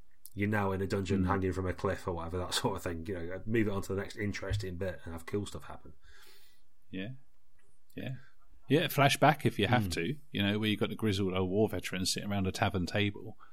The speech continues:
Speaker 2: and, and as you go around the table, each one of them says a story from the past. You could, you could nominally have, like, tenth level characters on the table in front of you,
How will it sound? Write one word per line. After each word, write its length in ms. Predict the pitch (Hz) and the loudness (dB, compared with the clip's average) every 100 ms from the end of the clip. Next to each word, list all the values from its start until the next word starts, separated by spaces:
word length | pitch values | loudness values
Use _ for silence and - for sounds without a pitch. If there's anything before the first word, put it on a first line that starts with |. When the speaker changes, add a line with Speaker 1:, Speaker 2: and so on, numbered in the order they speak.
| - - | -14 -6
Speaker 2:
and, 180 | 87 95 | -4 -2
and 140 | 104 104 | 0 2
as 160 | 98 | 2
you 60 | 98 | 0
go 120 | 92 | 0
around 200 | 92 90 | 0 0
the 60 | 87 | -2
table, 320 | 104 95 92 | -2 -2 0
each 200 | 101 - | -2 -2
one 120 | 95 | -4
of 80 | 87 | -2
them 160 | 95 92 | -2 -2
says 340 | - 92 - - - - | -2 -2 -4 -12 -14 -4
a 80 | 101 | -2
story 380 | - 110 95 90 | 2 2 2 0
from 180 | - 92 | -2 -4
the 80 | - | -2
past. 520 | - - - - - - - - | -4 -4 -4 -6 -6 -12 -12 -2
You 140 | 117 107 | 2 4
could, 200 | 113 - | 2 2
you 120 | 107 | 0
could 140 | 95 95 | 2 4
nominally 420 | 113 95 90 90 | 6 4 2 0
have, 260 | 113 90 | 0 0
like, 200 | - - - - | -2 -8 -10 -6
tenth 320 | - 104 92 - | -2 0 0 -4
level 380 | 92 90 82 - | -4 -2 -4 -2
characters 600 | 120 117 110 - - - - - | 0 0 -2 -8 -4 -6 -6 -6
on 160 | 92 | -4
the 80 | 80 | -2
table 320 | 98 95 82 | 0 0 0
in 60 | 82 | -4
front 260 | - 104 - | 0 0 0
of 100 | - | -8
you, 180 | - | -10